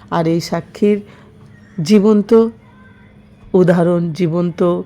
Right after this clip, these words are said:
প্রমাণ আমাদের বিবর্ণ মধুমাস।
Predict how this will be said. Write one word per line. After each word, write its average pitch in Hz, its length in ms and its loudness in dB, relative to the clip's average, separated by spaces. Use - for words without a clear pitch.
প্রমাণ 160 480 0
আমাদের 156 480 0
বিবর্ণ 170 680 0
মধুমাস। 156 760 -8